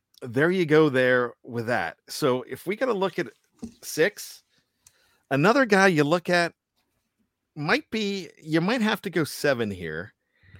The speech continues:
and Gunnar might be your special teams guy as that seventh.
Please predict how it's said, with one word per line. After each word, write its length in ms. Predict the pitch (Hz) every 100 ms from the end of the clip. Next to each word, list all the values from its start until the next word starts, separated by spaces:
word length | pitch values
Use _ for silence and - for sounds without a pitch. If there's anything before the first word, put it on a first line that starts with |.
| _ _
and 280 | 139 135 127
Gunnar 360 | 139 175 196 180
might 320 | 147 165 -
be 100 | 160
your 240 | 151 135
special 500 | - - 139 - 127
teams 400 | - 131 123 110
guy 460 | 101 87 80 92 127 _ _ _ _ _ _ _ _ _ _ _ _ _ _ _ _ _ -
as 580 | 120 135 127 117 - -
that 220 | 139 131
seventh. 500 | - - 95 76 -